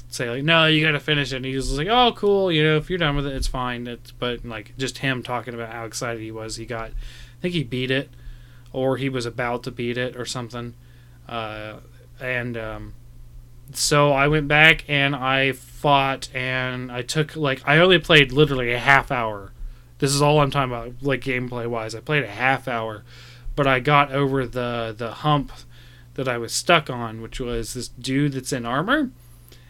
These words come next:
And, like, yeah, they all have armor. What to do? Like, no, this guy was, like, in,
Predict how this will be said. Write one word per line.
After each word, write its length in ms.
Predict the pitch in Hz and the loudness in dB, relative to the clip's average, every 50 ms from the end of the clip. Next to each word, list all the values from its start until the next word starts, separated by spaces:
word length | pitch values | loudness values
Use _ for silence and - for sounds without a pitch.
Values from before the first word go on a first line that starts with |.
| - - | -12 -4
And, 280 | - 143 143 143 139 135 | 0 2 2 2 0 -2
like, 220 | 131 123 113 - | -4 -4 -6 -6
yeah, 200 | - 123 110 107 | -6 -6 -6 -4
they 120 | 110 113 117 | -4 -4 -2
all 160 | 123 123 120 | -2 -2 -2
have 180 | 110 113 110 113 | -4 -6 -8 -8
armor. 340 | 110 107 107 104 104 98 | -8 -8 -8 -10 -12 -14
What 180 | 98 113 113 - | -14 -14 -14 -12
to 80 | - 120 | -12 -10
do? 260 | 113 117 110 107 110 | -8 -8 -8 -8 -8
Like, 280 | 110 113 110 110 - - | -8 -8 -10 -10 -8 -6
no, 220 | 135 135 123 117 | -4 -2 -2 -2
this 160 | 117 135 135 - | 0 -2 0 2
guy 200 | - 160 147 151 | 4 6 6 6
was, 220 | 147 147 139 127 | 6 4 2 2
like, 200 | 139 131 123 - | 0 -4 -4 -4
in, 380 | 143 131 127 123 120 113 113 | -8 -8 -8 -8 -8 -10 -12